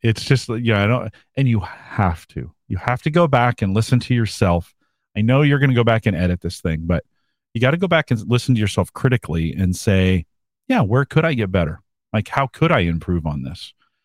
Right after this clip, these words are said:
Don't edit in the early, m-, you know, in the early days, maybe edit some of those kinds of things out, but actually take it, treat yourself like you're the coach for yourself. You have to kinda disconnect emotions at that point and be like,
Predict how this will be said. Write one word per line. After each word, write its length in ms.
Don't 160
edit 320
in 120
the 60
early, 540
m-, 420
you 120
know, 80
in 60
the 80
early 260
days, 240
maybe 320
edit 240
some 200
of 60
those 200
kinds 260
of 80
things 240
out, 240
but 140
actually 340
take 240
it, 120
treat 340
yourself 580
like 220
you're 320
the 140
coach 460
for 180
yourself. 680
You 60
have 80
to 60
kinda 240
disconnect 840
emotions 640
at 120
that 200
point 300
and 120
be 100
like, 240